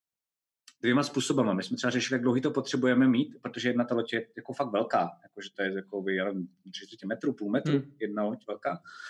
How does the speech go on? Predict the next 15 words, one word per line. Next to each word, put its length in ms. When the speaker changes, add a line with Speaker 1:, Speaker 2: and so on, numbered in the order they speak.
Speaker 1:
eh, 380
aby 100
se 100
tam 140
vešly 180
ty 100
miniatury, 540
ale, 400
eh, 1160
když 240
bychom 300
dělali 560
jako 240
lodní 340
souboje, 640